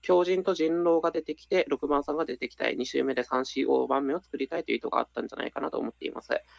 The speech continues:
で、七番さんに関しては六番さん強靭っぽい。まあ、七番さんに関しては特に色落ちないかなという感じ。九番さんの視点でちょっと気になったのは、八番さんをマックス強靭と置いていたが、八番さんが六番さんを叩くことによって占い位置に入るから、八番さんをマック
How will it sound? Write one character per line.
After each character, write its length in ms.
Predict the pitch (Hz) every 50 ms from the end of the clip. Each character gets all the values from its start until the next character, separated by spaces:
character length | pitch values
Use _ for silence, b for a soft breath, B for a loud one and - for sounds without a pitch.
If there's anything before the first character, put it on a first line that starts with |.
| b b b _
で、 60 | -
七 300 | 120 131 147 170 196 214
番 260 | 214 220 220 220 214
さ 140 | - 220 208
ん 40 | 202
に 80 | 202 202
関 240 | - 214 208 214
し 60 | 208 -
て 80 | 180
は 60 | 170
六 180 | 143 127 - 139
番 160 | 131 131 131 135
さ 100 | - 131
ん 100 | 135 -
強 200 | - 127 120 117
靭 200 | - - 117 117
っ 40 | - _
ぽ 100 | - 117
い。 80 | 117
ま 120 | 120 123 120
あ、 40 |
七 200 | 117 117 123 -
番 120 | 180 196 202
さ 100 | - 202
ん 20 |
に 60 | 214 -
関 80 | -
し 20 | -
て 60 | 160
は 40 | 135
特 160 | - - 151
に 120 | 139 117
色 140 | - - 147
落 100 | 143 -
ち 80 | - 165
な 120 | 175 175
い 60 | 160
か 80 | - -
な 120 | 117 117
と 100 | - - -
い 100 | - 120
う 60 | 113
感 260 | - - 117 113 113
じ。 200 | 110 - 123 - B B B B B B
九 220 | - - 269 311
番 160 | 302 320 320
さ 120 | 311 320 320
ん 20 |
の 80 | 320 320
視 100 | - -
点 160 | 247 202 196
で 80 | 190 185
ち 60 | -
ょ 40 | 185
っ 40 |
と 100 | - -
気 140 | - - 143
に 80 | 151 156
な 80 | 175
っ 40 | 180
た 100 | - -
の 60 | -
は、 60 | 123 -
八 220 | - 160 - 202
番 180 | 220 240 254 247
さ 80 | 277
ん 40 | 320
を 40 | 359
マ 120 | 180 147 160
ッ 20 |
ク 160 | - - 214
ス 80 | 226 -
強 220 | _ - 247 240
靭 160 | 233 - -
と 100 | - -
置 200 | - - 127 135
い 20 | 135
て 160 | - - -
い 100 | - 139
た 140 | - 139 131
が、 160 | - - 127
八 220 | - - 160 - 202
番 160 | 226 233 233
さ 80 | 269 247
ん 20 |
が 80 | 240 202
六 160 | 160 - 175
番 160 | 185 196 202
さ 100 | 208 220
ん 40 | 208
を 40 | 208
叩 260 | - 190 - 185 -
く 40 | _
こ 80 | -
と 140 | - - -
に 60 | 120 123
よ 40 |
っ 40 | -
て 100 | - -
占 140 | 139 - 185 196 196
い 40 | 190
位 20 | -
置 120 | - 127
に 80 | 135 147
入 200 | - 160 160 147
る 100 | 135 -
か 120 | - 160
ら、 180 | 175 196 - B B B B B
八 220 | - 135 135 - 147
番 160 | 160 160 160
さ 80 | - 160
ん 60 | 160
を 20 | 156
マ 120 | 147 -
ッ 20 |
ク 60 | -